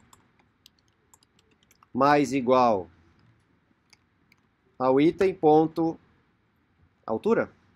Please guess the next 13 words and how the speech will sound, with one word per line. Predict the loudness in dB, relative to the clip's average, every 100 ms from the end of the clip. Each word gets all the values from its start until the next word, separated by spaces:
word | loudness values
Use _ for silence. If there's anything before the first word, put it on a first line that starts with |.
| _ _ _ _ -12
Altura. | -10 -6 -4 -4 -6 -12 _ -20 _ _ _ _ _ _ -20 -20 -20 -20 _ -20 -20 _ -8
E | -4 -2 -4 _ -20 -20 -12
peso | -2 0 0 -4
total, | -8 -8 -2 -2 2
ou | 0
contador, | 2 0 2 0 0
na |
verdade, | -4 -8 -8 -6
né? | -8 -8 _ _ _ _ _ _ _ _ _ _ _ -8
Contador | -2 0 2 4 2 0
igual, | 0 2 4 2
mais | 0 -2
igual | 0 2 2 2